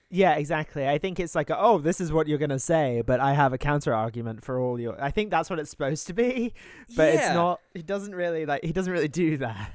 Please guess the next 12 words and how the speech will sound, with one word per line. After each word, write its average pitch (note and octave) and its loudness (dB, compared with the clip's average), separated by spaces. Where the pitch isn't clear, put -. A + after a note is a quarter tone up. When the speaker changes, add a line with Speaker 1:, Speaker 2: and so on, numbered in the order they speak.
Speaker 2:
Because E3+ -12
once E3+ -8
again, G#3+ -4
he's D#3+ -12
back G3 -4
to F#3+ -6
a F#3+ 0
speech - -6
given G3+ -4
by F#3 -2
President F#3 -8
Seymour, G2 -8